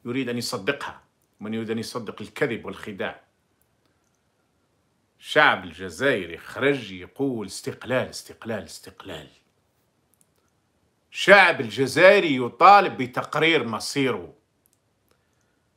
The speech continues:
أنتم تحتلون الشعب الجزائري وتتحدثون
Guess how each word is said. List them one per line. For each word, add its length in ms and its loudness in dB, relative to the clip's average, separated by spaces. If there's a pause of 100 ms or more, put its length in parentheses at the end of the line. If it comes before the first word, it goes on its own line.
(720)
أنتم 280 4
تحتلون 680 6
الشعب 440 4
الجزائري 880 -6 (1160)
وتتحدثون 1400 6